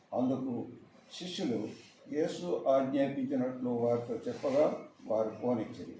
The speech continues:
వారు ఆ గాడిద పిల్లను యేసు వద్దకు తోలుకొని వచ్చి తమ బట్టలు దానిపై వేయగా ఆయన దాని మీద కూర్చుండెను. అనేకులు తమ బట్టలను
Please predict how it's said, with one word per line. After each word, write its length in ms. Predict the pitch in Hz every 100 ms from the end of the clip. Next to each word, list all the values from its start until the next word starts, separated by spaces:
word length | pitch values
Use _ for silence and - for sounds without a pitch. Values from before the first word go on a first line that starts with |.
| - _ _ -
వారు 280 | 123 117 120
ఆ 140 | 120
గాడిద 500 | 117 127 147 151 170
పిల్లను 320 | 160 151 147 139
యేసు 180 | 135 143
వద్దకు 420 | 135 117 123 123
తోలుకొని 460 | 120 123 123 123 123
వచ్చి 380 | 120 160 160 - - - - -
తమ 200 | 131 123
బట్టలు 680 | 117 127 123 147 143 143 139
దానిపై 480 | 113 123 120 - 123
వేయగా 760 | 123 110 117 117 135 - - - - - 120
ఆయన 280 | 131 139 131
దాని 280 | 120 127 127
మీద 300 | 127 127 123
కూర్చుండెను. 680 | - 117 - - - - - - - _ _ _ 95
అనేకులు 500 | 127 156 180 165 151
తమ 240 | 151 139
బట్టలను 680 | 131 127 139 127 127 131